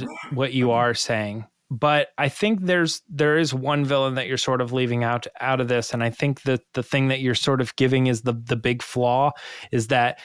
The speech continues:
they didn't even really create that villain. They had to pull him from Legends. But I don't see Thrawn fizzling out as a villain. I think that they have Thrawn right now. They're building him up.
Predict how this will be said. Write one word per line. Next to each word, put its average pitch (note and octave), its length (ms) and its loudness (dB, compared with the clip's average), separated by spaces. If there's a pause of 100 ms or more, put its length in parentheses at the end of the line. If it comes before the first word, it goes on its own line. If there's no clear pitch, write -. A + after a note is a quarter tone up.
(200)
they - 80 -2
didn't D3+ 160 2
even C#3+ 140 2
really B2 260 2
create C3+ 320 2
that B2+ 140 2
villain. A#2 200 2
They A#2 80 2
had A#2+ 120 0
to A#2+ 40 -6
pull B2+ 240 0
him A#2 80 2
from A2 200 -2
Legends. A2+ 500 0 (280)
But C3 140 -2 (140)
I D#3+ 180 2
don't D#3 420 2
see C3+ 340 0
Thrawn B2+ 840 0
fizzling A#2 500 2
out A2 320 0
as A2 140 -2
a A2 60 -2
villain. G#2 380 -2 (600)
I C#3 60 4
think F3 300 0
that D#3 160 0
they D3 140 2
have D#3+ 340 0
Thrawn D3+ 460 0
right C#3 260 2
now. B2+ 340 2
They're A#2+ 160 0
building C#3 460 2
him D#3 160 2
up. A#2 260 0